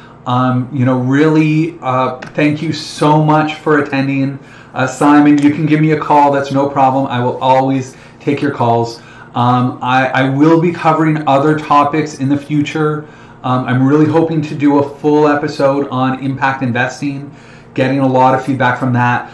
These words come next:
I would love to do one on investing in, in, on the green side. Oh, you missed my dog. She's been down here. You haven't even noticed her.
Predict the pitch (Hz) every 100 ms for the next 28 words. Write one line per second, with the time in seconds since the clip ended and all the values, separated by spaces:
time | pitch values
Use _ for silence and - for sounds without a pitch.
0 | - - 127 131 143 143 165 156 151 139
1 | 139 - 127 127 127 131 131 127 110 131
2 | 135 - 151 143 143 143 135 135 135 131
3 | 139 127 127 135 135 131 139 139 143 -
4 | - - 135 147 156 147 147 151 151 160
5 | 156 147 147 - 156 151 175 170 156 143
6 | 147 131 139 123 143 202 - - - 135
7 | 120 139 143 165 160 143 147 143 135 131
8 | 139 147 151 - - 117 107 127 202